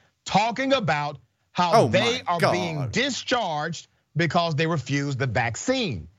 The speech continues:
Speaker 1: It's alarming because there is probably an equal number of guys on there talking about the Civil War plans and actively using TikTok to recruit these military and ex-military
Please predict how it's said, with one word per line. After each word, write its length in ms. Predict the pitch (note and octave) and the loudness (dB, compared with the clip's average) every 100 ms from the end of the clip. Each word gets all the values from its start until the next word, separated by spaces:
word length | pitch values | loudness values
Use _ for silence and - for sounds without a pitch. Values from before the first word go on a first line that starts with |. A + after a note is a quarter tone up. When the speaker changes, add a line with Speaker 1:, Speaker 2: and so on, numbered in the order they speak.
| _ _ - | _ _ -2
Speaker 1:
It's 180 | C#3 B2 | 0 2
alarming 640 | A#2 C#3 C#4+ B3 C#3+ D#3 D3 - | 2 2 2 0 -4 -6 -10 -6
because 380 | C#3+ E3 D#3 C#3+ | -4 -2 -2 -2
there 220 | D3 D#3 | -2 0
is 80 | C3+ | -2
probably 760 | - - F#3 F#3+ E3+ E3+ E3 D3+ _ - - | -4 -2 0 -2 -4 -2 -2 -4 _ -12 -2
an 180 | E3+ E3 - | -2 -2 -4
equal 340 | C4+ C#4+ A#3+ G#3+ | -2 0 0 0
number 320 | G3 F3+ F3 | 0 0 -2
of 140 | C#3+ | -2
guys 380 | D#3 D#3 D#3 C#3+ - | -2 -2 -4 -6 -4
on 300 | F#3 F#3+ C#3 | -4 -4 -4
there 220 | C3+ C3+ | -2 -4
talking 500 | - F3 F3+ G#3 G3+ | -2 -2 -2 -4 -2
about 460 | E3+ C#3+ C#3+ D3 _ _ - | 0 0 -2 -4 _ _ -4
the 100 | C3 | -2
Civil 640 | - - A3 G3+ G3 F#3+ - | -2 0 0 2 0 0 -2
War 460 | B2+ E3 E3 D#3 D3 | -2 0 0 -2 -6
plans 760 | - F#3 G3 B2+ G#2 B2 D3 - - - | -6 -2 0 0 -2 -4 -6 -12 -20 -2
and 180 | D3 C#3 - | 0 0 -2
actively 480 | F3 G3 - E3+ E3+ | -2 0 -2 -2 -2
using 500 | D3 E3+ D#3+ C#3 B2+ - | -2 -2 -4 -4 -6 -4
TikTok 840 | - C4 - - D#3 D3+ - - _ - - | -2 -2 -4 -4 -2 -2 -4 -16 _ -18 -2
to 140 | G3 | 0
recruit 440 | D#3+ D#3 - F#3+ C#3+ | 2 -2 0 -2 0
these 220 | D3+ C#3 | -2 0
military 680 | D3 D#3 D3+ C#3+ C#3 C#3 C3+ - _ _ - | -2 -2 -2 -2 -2 -4 -6 -12 _ _ -2
and 300 | D3+ D3 D3 - D#3+ D3 - - - _ _ _ | 0 0 -2 -2 -2 -2 -6 -10 -14 _ _ _
ex-military 880 | A2 C#3+ D#3+ D3 - C3 B2+ B2 B2 | 0 2 2 0 0 0 0 -2 -6